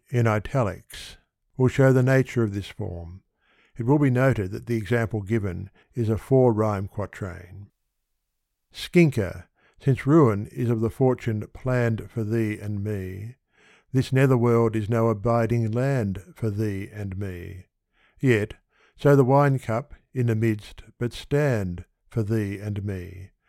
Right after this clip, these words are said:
Rest thou assured, the very truth's in hand for thee and me. Some other peculiar rhyme forms will be found in the text. For example, the interior rhyme, quatrain three hundred and thirty-one,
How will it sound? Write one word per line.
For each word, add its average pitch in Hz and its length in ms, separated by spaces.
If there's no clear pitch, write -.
Rest 123 360
thou 127 200
assured, 113 640
the 113 100
very 135 280
truth's 139 440
in 131 120
hand 104 720
for 110 240
thee 98 480
and 101 240
me. 90 500
Some 147 220
other 160 220
peculiar 131 500
rhyme 123 320
forms 110 400
will 117 80
be 113 140
found 117 400
in 120 180
the 120 80
text. - 640
For 147 160
example, 110 640
the 123 120
interior 127 580
rhyme, 90 540
quatrain 113 540
three 113 200
hundred 110 200
and 107 100
thirty-one, 107 800